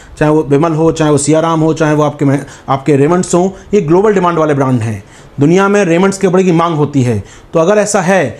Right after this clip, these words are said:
तो हम क्यों नहीं एक्सपोर्ट करें, क्यों नहीं इनकी पोटेंशियल को और बढ़ाएं हम लोग यहाँ पर। तो we have brands, we have, uh,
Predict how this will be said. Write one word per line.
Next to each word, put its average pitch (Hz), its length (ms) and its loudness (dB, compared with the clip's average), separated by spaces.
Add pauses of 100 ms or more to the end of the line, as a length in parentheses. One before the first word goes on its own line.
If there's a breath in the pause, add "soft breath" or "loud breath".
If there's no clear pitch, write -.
(160 loud breath)
तो 185 60 0
हम 185 80 2
क्यों 214 200 2
नहीं 185 160 2
एक्सपोर्ट 147 320 -4
करें, 143 160 0
क्यों 202 140 2
नहीं 208 80 2
इनकी 202 120 0
पोटेंशियल 165 400 -2
को 175 60 0
और 160 60 0
बढ़ाएं 135 240 0
हम 123 80 2
लोग 123 120 -2
यहाँ 120 180 -4
पर। 120 180 -6 (260 loud breath)
तो 123 100 0
we 160 100 4
have 160 220 0
brands, 196 400 0
we 151 160 2
have, 160 160 0 (360 loud breath)
uh, 147 220 0